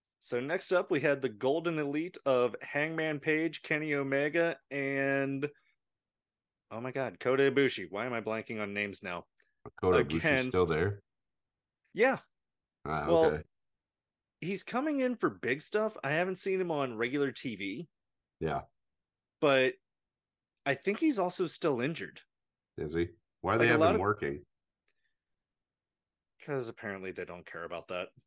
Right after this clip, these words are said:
Speaker 1: Like, same reason they have Saraya working. <laughs>
Speaker 2: As champion now, which we'll get into in a minute.
Speaker 1: And they went against Jay White, Juice Robinson, and one of my favorite rising stars, Takeshita.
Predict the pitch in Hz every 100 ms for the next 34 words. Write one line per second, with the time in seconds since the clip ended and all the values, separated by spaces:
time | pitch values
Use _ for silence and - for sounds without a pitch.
0 | _ - 107 - 143 120 117 107 110 101
1 | 92 - 90 87 90 85 92 - 90 -
2 | 101 90 - - 87 90 - - 92 87
3 | 98 95 95 87 90 - _ - - 71
4 | 71 76 76 82 80 80 90 - _ _
5 | _ _ _ _ _ 170 175 160 156 147
6 | 165 160 160 143 156 151 151 - - -
7 | _ _ _ _ - 131 160 156 151 175
8 | 190 - 117 147 143 143 135 139 156 -
9 | 185 180 _ - 139 160 135 131 117 -
10 | 98 117 180 104 107 170 127 104 107 104
11 | 104 98 104 - 110 110 117 - - 110
12 | - 135 - 104